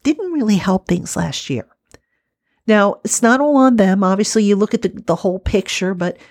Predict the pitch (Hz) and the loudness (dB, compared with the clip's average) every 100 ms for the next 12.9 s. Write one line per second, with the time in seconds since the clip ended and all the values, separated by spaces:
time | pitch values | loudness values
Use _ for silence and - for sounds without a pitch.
0 | _ _ _ _ _ _ 240 233 233 - | _ _ _ _ _ _ -2 0 0 2
1 | 320 302 262 208 220 190 185 - - 196 | 2 2 0 0 0 0 0 -8 -16 -14
2 | - 220 254 269 330 403 320 269 247 233 | -12 0 2 4 2 2 0 -2 0 0
3 | 214 _ _ _ _ _ _ - 208 - | -2 _ _ _ _ _ _ -4 -2 0
4 | 214 202 202 196 196 190 - 175 175 160 | 0 0 -2 -2 -2 -6 -4 -2 0 -2
5 | 156 175 147 147 - 185 190 180 - _ | -2 -2 -2 -2 -2 0 2 0 -6 _
6 | _ _ 208 214 226 302 403 - - - | _ _ -2 2 2 2 0 -2 -4 0
7 | 190 185 190 - 190 190 220 277 302 285 | 0 0 0 -4 -6 -6 0 2 4 2
8 | 233 - 160 190 190 196 185 175 170 170 | -2 -4 -6 -2 0 0 0 2 2 0
9 | 170 160 147 - - _ _ _ 196 214 | -2 -4 -4 -6 -16 _ _ _ 0 2
10 | 226 208 202 - 196 175 175 165 180 214 | 2 0 -2 -2 -2 -2 -6 -4 0 0
11 | 240 214 247 202 - - 226 220 196 175 | 0 -2 -2 -4 -6 -4 -4 -2 -2 -2
12 | 175 180 - - - 208 185 180 | -2 -4 -4 -6 -6 -4 -2 -2